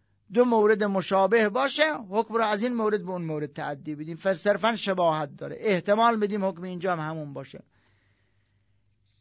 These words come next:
زیرا بودن حکم کلالهٔ ام تقسیم به سویه، ذالک یعنی اقتسام به سویه، اقتضا نمی‌کند تعمیم حکم رو برای هر کسی که انتساب پیدا می‌کند به واسطهٔ انثی،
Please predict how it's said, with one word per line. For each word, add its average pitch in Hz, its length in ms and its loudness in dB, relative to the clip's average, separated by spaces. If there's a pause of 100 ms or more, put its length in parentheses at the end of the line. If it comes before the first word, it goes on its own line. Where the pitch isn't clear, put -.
زیرا 247 500 4
بودن 165 460 -4
حکم 160 400 -4
کلالهٔ 156 680 -2
ام 156 340 -6 (400)
تقسیم 160 580 -8
به 151 100 -6
سویه، 156 680 -4
ذالک 151 440 -2
یعنی 151 180 -8
اقتسام 147 580 -10
به 143 80 -12
سویه، 151 580 -8 (400)
اقتضا 165 540 -4
نمی‌کند 294 680 -2
تعمیم 226 560 -4
حکم 214 340 0
رو 208 220 2 (360)
برای 202 460 4
هر 208 320 2
کسی 208 380 -6
که 196 180 -4
انتساب 190 640 -2
پیدا 190 320 2
می‌کند 185 420 -4
به 170 80 -4
واسطهٔ 170 500 -2
انثی، 170 460 2